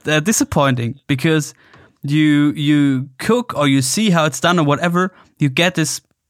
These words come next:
big ass chunk of fish, <laughs> and then you have to get away all of the, of, of its, um,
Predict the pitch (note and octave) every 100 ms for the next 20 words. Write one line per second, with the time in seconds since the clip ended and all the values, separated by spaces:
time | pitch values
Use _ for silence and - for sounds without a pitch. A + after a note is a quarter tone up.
0 | _ - F3 G#3 - D3 E3 E3+ - -
1 | E3 F3 C#3+ - - F3+ G#3 - - -
2 | - - _ _ _ _ _ _ _ _
3 | _ _ - - F3 E3+ F#3 G3+ - -
4 | - - - D3 E3+ - D#3 - D#3 D#3
5 | D#3 D#3 D3 D#3+ D#3 B2+ D3+ C#3+ C#3 C3
6 | C#3+ - C3+ D3 C#3 C3+ C3 - - C3
7 | B2+ B2 A#2 A#2 A#2